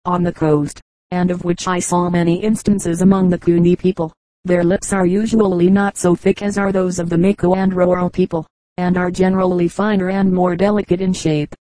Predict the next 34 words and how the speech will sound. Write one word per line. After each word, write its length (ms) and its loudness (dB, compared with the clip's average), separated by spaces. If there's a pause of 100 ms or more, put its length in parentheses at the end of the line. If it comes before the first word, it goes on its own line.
(200)
In 140 -2
view 260 0
of 80 -2
their 180 0
Papuan 520 0
language, 460 0
I 120 0
kept 320 -6
a 60 -2
sharp 400 -4
lookout 440 -2
for 220 -2
the 100 -2
curious 480 -2
backward 540 -2
sloping 500 -2
foreheads 380 -4
and 220 -2
projecting 580 0
brow 300 0
ridges 400 0
and 180 0
Jewish 320 0
looking 400 0
noses 420 0
which 240 -4
are 140 0
so 220 0
often 360 0
found 320 -2
among 300 4
the 100 2
Western 460 -2
Papuans, 640 -2